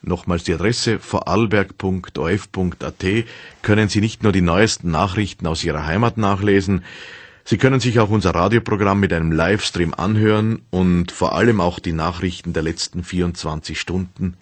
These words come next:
gezielt abrufen. Und wenn Sie, jetzt wenn ich mich wieder an die Vorarlbergerinnen und Vorarlberger, die Radio Austria vorhören, gerne heimatliche Klänge hören wollen,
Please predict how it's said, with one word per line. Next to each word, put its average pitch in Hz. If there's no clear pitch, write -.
gezielt 87
abrufen. 73
Und 101
wenn 123
Sie, 139
jetzt -
wenn 101
ich 95
mich 85
wieder 104
an 90
die 85
Vorarlbergerinnen 98
und 82
Vorarlberger, 110
die 90
Radio 92
Austria 80
vorhören, 98
gerne 90
heimatliche 90
Klänge 110
hören 104
wollen, 95